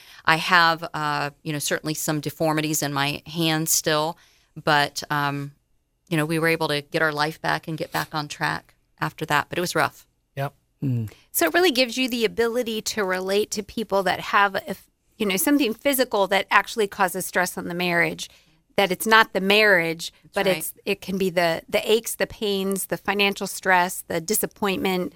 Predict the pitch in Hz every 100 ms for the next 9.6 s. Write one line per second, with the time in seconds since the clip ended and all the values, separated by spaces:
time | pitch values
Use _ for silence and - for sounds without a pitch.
0 | - _ - 208 185 180 170 202 214 208
1 | 175 175 160 185 - - _ _ - 427
2 | 523 370 226 - - 202 190 180 - 202
3 | 220 214 196 196 185 180 175 175 202 196
4 | 202 226 - - 196 180 185 _ _ -
5 | 392 403 339 277 269 185 - 185 180 175
6 | 185 180 175 170 175 - 233 240 175 170
7 | 170 - - _ - 185 165 170 175 165
8 | 175 - 208 196 180 180 185 180 180 170
9 | 165 - 175 165 156